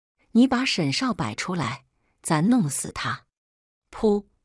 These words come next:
我笑出声来。我也正有此意。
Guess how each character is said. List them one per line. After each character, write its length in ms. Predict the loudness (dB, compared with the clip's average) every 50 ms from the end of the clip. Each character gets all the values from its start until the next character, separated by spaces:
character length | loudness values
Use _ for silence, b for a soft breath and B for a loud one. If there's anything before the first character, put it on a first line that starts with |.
| _ _
我 120 | -4 -2
笑 220 | -2 0 -2 -2 -2
出 180 | -2 -2 -2
声 240 | -2 -2 -2 -2 -2
来。 360 | -2 -2 -2 -4 -6 -8 -12 _ _ _ _ _ _ _ _ _ _ _ _ _ _
我 160 | 0 2 4
也 140 | 4 4 4
正 240 | 2 2 0 0 2
有 160 | 0 0 -2
此 280 | -4 -6 -6 -6 -6 -6
意。 280 | -4 -4 -4 -4 -6